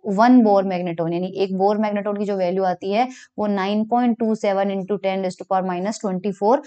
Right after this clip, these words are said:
यूनिट आता है, ठीक है। अब यहाँ पर देख लीजिए, तो ये L is equals to M V R, एन एच upon टू पाई हो गया था और उसके बाद हमारे पास म्यू L की वैल्यू मिल चुकी थी, ये मैंने अभी अभी आपको बताया है,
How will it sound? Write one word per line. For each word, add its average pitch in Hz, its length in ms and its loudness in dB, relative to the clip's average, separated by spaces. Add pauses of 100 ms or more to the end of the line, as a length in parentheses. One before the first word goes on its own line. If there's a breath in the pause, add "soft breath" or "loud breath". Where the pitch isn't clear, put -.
(260 loud breath)
यूनिट 240 260 6
आता 160 220 2
है, 160 140 -4 (380)
ठीक 262 200 -2
है। 294 120 4 (280 loud breath)
अब 196 180 -2
यहाँ 202 200 -2
पर 202 140 -4
देख 196 200 0
लीजिए, 196 320 -4 (2000)
तो 208 60 2
ये 214 220 6 (100)
L 214 260 4 (180)
is 208 160 0
equals 196 280 0
to 214 140 -2
M 185 240 0
V 202 100 0 (140)
R, 208 120 4 (100)
एन 185 160 -4
एच 190 120 -4
upon 202 300 -4
टू 214 100 -2
पाई 214 200 2
हो 208 140 0
गया 208 180 2
था 214 180 -2 (720)
और 190 180 2
उसके 196 260 -2
बाद 202 220 2
हमारे 185 340 -2
पास 190 260 -2
म्यू 185 200 -2
L 185 200 -2
की 196 80 -2
वैल्यू 175 300 0
मिल 214 160 0
चुकी 214 300 -4
थी, 214 160 -2 (460)
ये 214 200 0
मैंने 190 360 -2
अभी 190 280 -2
अभी 196 200 0
आपको 185 280 0
बताया 185 420 0
है, 190 200 -4